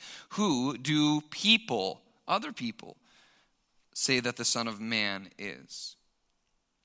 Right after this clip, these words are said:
And when evaluating, the disciples had a lot of data. They were around the crowds all the time. They saw the crowds of the four thousand being healed and the crowds when people,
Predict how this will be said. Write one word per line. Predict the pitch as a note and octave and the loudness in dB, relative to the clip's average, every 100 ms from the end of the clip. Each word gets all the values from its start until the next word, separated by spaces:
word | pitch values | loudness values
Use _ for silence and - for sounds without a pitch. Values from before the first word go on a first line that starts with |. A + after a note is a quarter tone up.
| _ - - - | _ -16 -10 0
And | E3 | 2
when | E3+ | 4
evaluating, | E3 F3 F#3+ F3+ E3 C3 C3 C3 | 4 6 6 4 4 4 4 2
the | B2 A2+ - A2+ | 2 2 -4 0
disciples | C3 G3 G3+ F3+ | 2 4 2 0
had | C#3+ | 4
a | |
lot | C3 G#2+ | 4 4
of | F#2+ | 4
data. | G2+ A#2+ D3+ G#3 - _ - | 6 6 6 -2 -16 _ -4
They | B2 | 0
were | B2 | 4
around | C#3+ D3 | 4 2
the | |
crowds | - C#3+ A#2+ A#2 | 2 4 4 2
all | G#2 | 0
the | F2+ | 0
time. | D3 A#2 - - _ _ - | -2 -2 -4 -20 _ _ -4
They | |
saw | - B2 C3 | 2 6 6
the | C3 B2+ - - - | 4 -6 -12 -20 -6
crowds | - A#2+ B2+ | 4 4 4
of | B2 | -4
the | A#2 | -8
four | - A#2+ | -4 -4
thousand | A#2 A#2+ B2 B2+ A#2 | 2 2 4 -2 0
being | A2+ A2+ | 0 0
healed | G#2 A2+ A2 A2 A2+ A2 | -2 0 2 2 0 -2
and | G2+ | -4
the | G2+ | -6
crowds | - A#2 A#2+ G#2+ | 0 2 2 -2
when | B2 A#2 | -8 -6
people, | A#2+ G#2+ A2+ A2+ | -6 -4 -2 -2